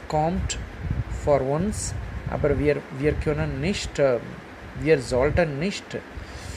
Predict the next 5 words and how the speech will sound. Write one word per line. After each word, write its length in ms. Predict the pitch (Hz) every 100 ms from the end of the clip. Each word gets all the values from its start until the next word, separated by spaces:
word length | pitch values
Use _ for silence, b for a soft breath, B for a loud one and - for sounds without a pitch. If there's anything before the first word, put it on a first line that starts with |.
| B - - - - - - - - - - B B B - -
ähm, 360 | 123 120 120 117 117 - -
uns 280 | 175 170 - -
enttäuschen 840 | 131 127 135 143 151 - 185 208 220 - - - - - - - -
und, 380 | 135 135 127 123
äh, 400 | 127 120 120